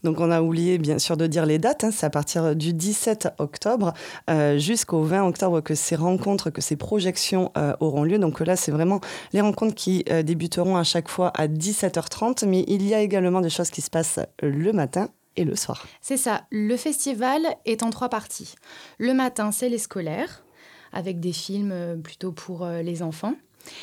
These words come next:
Speaker 2: L'après-midi, ce sera les rencontres artistiques. Et le soir, ce sera les films, euh, avec les invités espagnols.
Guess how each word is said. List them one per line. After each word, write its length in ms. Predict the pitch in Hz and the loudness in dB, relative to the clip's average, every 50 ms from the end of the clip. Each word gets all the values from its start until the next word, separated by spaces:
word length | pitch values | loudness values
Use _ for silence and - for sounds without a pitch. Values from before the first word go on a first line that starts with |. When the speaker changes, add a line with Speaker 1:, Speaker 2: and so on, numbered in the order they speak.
| - - - - - _ _ _ - - - | -18 -18 -20 -20 -20 _ _ _ -20 -20 -10
Speaker 2:
L'après-midi, 680 | - - 240 277 285 285 - 269 254 247 226 208 220 214 | -4 0 0 0 0 0 0 2 2 2 2 0 -2 -4
ce 120 | 214 220 | -4 -4
sera 220 | 214 - - 196 185 | -4 -2 -2 0 0
les 100 | 180 175 | 0 0
rencontres 380 | 180 175 160 185 175 - - | 0 -2 -2 -4 -6 -6 -6
artistiques. 680 | 160 156 - - 160 - - - 349 440 - - - - - _ _ _ _ - - _ _ | -8 -10 -10 -10 -10 -8 -4 -2 -2 -2 -4 -6 -12 -14 -18 _ _ _ _ -20 -20 _ _
Et 140 | - 269 285 | -2 0 2
le 100 | 247 214 | 2 2
soir, 400 | 202 - - 202 202 233 269 285 | 0 -2 0 0 0 2 0 0
ce 160 | 277 - - | -2 -2 -4
sera 200 | - - 208 196 | -4 -4 -2 -2
les 100 | 185 175 | -2 -4
films, 460 | 170 - - - 196 202 233 254 233 208 | -6 -8 -6 -4 -2 0 0 0 0 0
euh, 180 | 185 180 175 | 0 -2 -4
avec 380 | - - 185 170 185 185 - - | -4 -4 -4 -4 -4 -6 -4 -6
les 160 | 180 165 165 | -6 -4 -4
invités 320 | 185 185 175 170 - 226 | -4 -6 -6 -4 -4 -2
espagnols. 480 | 214 - - - 180 160 160 156 156 156 | -2 -2 -4 -6 -6 -6 -6 -8 -10 -14